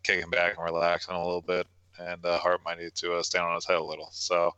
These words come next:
uh, yeah, I think that's, uh, that's the way I'm gonna roll it out there. What are you thinking? You disagreeing? You thinking that's a good, uh, that's a good, good outlook? You're talking about you, you wanted to play Elliott against the, uh, the Bruins on Tuesday. That's what you said, right?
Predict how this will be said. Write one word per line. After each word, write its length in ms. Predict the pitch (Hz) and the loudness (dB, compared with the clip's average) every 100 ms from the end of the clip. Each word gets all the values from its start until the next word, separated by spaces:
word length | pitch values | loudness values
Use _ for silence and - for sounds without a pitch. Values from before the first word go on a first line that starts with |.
| - - - - - - - - | -8 -10 -8 -8 -10 -10 -2 4
uh, 80 | 302 | 6
yeah, 160 | 277 | 6
I 40 | 269 | 4
think 220 | 302 269 | 2 0
that's, 240 | 277 254 - | 0 2 2
uh, 180 | 254 | 4
that's 140 | 247 - | 2 2
the 60 | |
way 80 | 262 | 2
I'm 60 | 240 | 4
gonna 140 | 214 202 | 4 4
roll 180 | 196 | 6
it 60 | 185 | 6
out 180 | 180 180 | 6 4
there. 160 | 202 196 | 2 2
What 120 | 196 | 2
are 20 | |
you 60 | 196 | 0
thinking? 380 | - 196 190 208 | 0 -2 0 -2
You 80 | 190 | -2
disagreeing? 560 | 185 180 185 185 196 214 - | -2 -2 0 2 2 -2 -8
You 140 | 185 175 | -8 -4
thinking 240 | 180 175 | 0 2
that's 200 | 170 160 | 2 2
a 40 | 165 | 2
good, 180 | 165 165 | 6 8
uh, 240 | 170 165 | 8 6
that's 220 | 160 - | 4 -2
a 40 | 160 | 2
good, 280 | 170 151 147 | 2 4 4
good 180 | 165 | 6
outlook? 400 | 160 156 175 - | 6 6 4 4
You're 100 | 151 | 2
talking 240 | 147 165 160 | 6 6 4
about 260 | 147 131 127 | 2 2 0
you, 120 | 127 | -2
you 180 | 131 135 | 0 0
wanted 160 | 135 | 0
to 60 | 123 | 0
play 200 | - 120 | 2 6
Elliott 300 | 110 107 101 | 6 6 4
against 380 | 98 95 - - | 2 0 -2 -6
the, 220 | 90 85 | -4 -2
uh, 240 | 85 82 82 | -2 -2 -6
the 60 | 90 | -4
Bruins 360 | 90 80 82 | -4 -4 -8
on 140 | 76 71 _ | -12 -16 _
Tuesday. 420 | - 82 76 73 76 - - | -10 -8 -6 -6 -8 -12 -10
That's 160 | 87 | -6
what 60 | 92 | -4
you 80 | 92 | 0
said, 220 | 98 95 | 0 2
right? 160 | 98 | 2